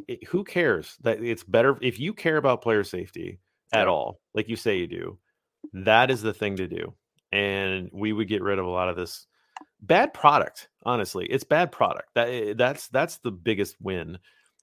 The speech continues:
Speaker 1: for the N F L is no one's gonna complain about these Thursday days, Thursday games being crappy because they're gonna be fully game planned and fully rested.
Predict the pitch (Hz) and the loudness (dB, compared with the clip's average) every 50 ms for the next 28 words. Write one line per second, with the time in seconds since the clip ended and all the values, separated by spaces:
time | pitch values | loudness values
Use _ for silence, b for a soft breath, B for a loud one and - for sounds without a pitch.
0 | _ - - 117 107 101 101 98 95 95 95 95 95 - - 104 104 98 95 92 | _ -6 0 2 4 4 6 6 4 4 4 2 0 -2 -4 -4 -2 -2 -2 -2
1 | 90 - 127 143 143 120 101 104 127 139 151 143 139 143 135 - 117 104 123 123 | -4 -4 -2 0 0 -2 -2 -2 -4 -4 -4 -4 -4 -4 -6 -6 -8 -8 -6 -6
2 | 117 117 113 110 - 107 101 - - 110 104 95 - 101 90 104 104 101 92 - | -4 -2 -2 -2 -2 -4 -8 -6 -4 -6 -6 -4 -4 -4 -4 -2 -2 -2 -4 -8
3 | _ _ _ _ _ - 113 117 120 104 95 101 95 92 95 95 92 92 90 - | _ _ _ _ _ -8 -6 -6 -4 -4 -4 -4 -4 -4 -4 -6 -8 -8 -10 -12
4 | 92 90 87 - 110 117 151 - - 98 95 92 92 92 b b b b b b | -12 -12 -8 -4 -4 -4 -4 -4 -6 -4 -4 -4 -6 -10 b b b b b b
5 | - 104 - 127 107 - 131 120 135 135 131 123 - _ - - 123 120 - - | -8 -4 -4 -2 -2 -2 -2 -2 0 0 -2 -2 -4 _ -12 -10 -8 -8 -6 -2
6 | 127 127 131 117 107 117 139 175 180 - 101 95 95 95 98 101 98 - - 107 | 0 0 2 2 0 0 -2 -2 -2 -2 -2 0 0 0 -2 -2 -4 -4 -4 -2
7 | 113 107 107 123 175 - - - - - | 0 0 0 0 -2 -2 -4 -10 -10 -10